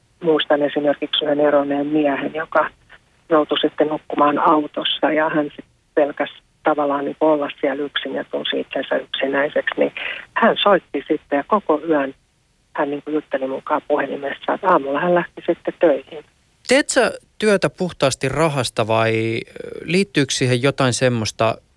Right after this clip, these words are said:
Speaker 2: että sä esimerkiksi jollakin tavalla nautit siitä työstä?
Speaker 1: No kyllä mä nautin. Et silloin aikoinaan, kun mä aloitin tän työn, niin se oli pelkkä tämmönen lisätienesti vuoksi. Mullahan oli kokemusta sen verran, että mä olin aikoinaan soittanut. Mulla oli yksi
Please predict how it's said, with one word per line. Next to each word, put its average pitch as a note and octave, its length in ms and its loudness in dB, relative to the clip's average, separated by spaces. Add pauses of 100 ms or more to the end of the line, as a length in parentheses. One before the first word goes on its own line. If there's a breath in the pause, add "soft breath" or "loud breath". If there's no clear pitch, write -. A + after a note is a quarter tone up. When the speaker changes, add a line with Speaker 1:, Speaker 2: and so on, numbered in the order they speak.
(120)
Speaker 2:
että B2+ 180 -4
sä B2+ 100 2
esimerkiksi B2+ 840 -2
jollakin D3+ 480 0
tavalla D3+ 300 4
nautit D#3 440 2
siitä - 320 -10
työstä? - 380 -10 (520)
Speaker 1:
No G3+ 100 4
kyllä A#3 220 4
mä A3+ 120 2
nautin. D3+ 580 0
Et C#3+ 140 -20
silloin F#3 240 -4
aikoinaan, D#3 440 -2
kun E3 80 -10
mä F3 120 2
aloitin C#3 420 -4
tän B2+ 220 -12
työn, C#3+ 300 -14
niin D3+ 200 -16 (500)
se E3+ 80 -2
oli D3+ 160 -2 (160)
pelkkä D3+ 340 0
tämmönen D3 460 -2 (480)
lisätienesti D3 1080 -4 (280)
vuoksi. D3+ 520 2 (480)
Mullahan D#3 320 -2
oli D3+ 260 2
kokemusta D3+ 600 0
sen D3+ 160 0
verran, C#3+ 200 -2
että D3 140 -8
mä D3 60 -2
olin D3 120 0
aikoinaan D3 420 0
soittanut. D3 480 0
Mulla D3 140 -2
oli D3 80 -4
yksi - 260 -4